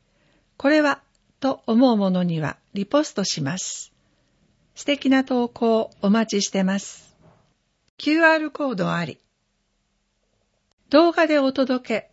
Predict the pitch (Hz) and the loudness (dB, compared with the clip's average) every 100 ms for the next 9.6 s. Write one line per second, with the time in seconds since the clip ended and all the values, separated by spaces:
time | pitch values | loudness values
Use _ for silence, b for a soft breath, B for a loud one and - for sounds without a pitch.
0 | _ _ _ _ _ _ _ _ _ _ | _ _ _ _ _ _ _ _ _ _
1 | 285 320 330 - 320 240 190 180 175 208 | 0 2 2 0 0 0 0 0 -2 -4
2 | _ _ - - 320 - 254 262 - - | _ _ -10 -4 -4 0 0 0 -4 -6
3 | 233 262 240 208 185 175 180 - - 233 | -4 -2 0 0 0 0 -2 -4 -4 -4
4 | 220 220 - 202 - 196 175 156 - _ | -2 -4 -4 -8 -4 -4 -2 -4 -10 _
5 | _ _ _ _ - 330 330 - 185 180 | _ _ _ _ -6 0 0 0 -2 0
6 | 180 233 240 226 214 - - - - 294 | 0 -2 -2 -4 -4 -4 -8 -10 -4 0
7 | 294 269 277 247 233 190 190 185 190 202 | 0 2 0 0 -2 -4 -2 -2 -2 -4
8 | 294 302 311 320 - 160 - 180 175 160 | -6 -4 -4 -6 -6 -10 -10 -6 -6 -4
9 | 151 156 160 - - | -6 -6 -8 -10 -14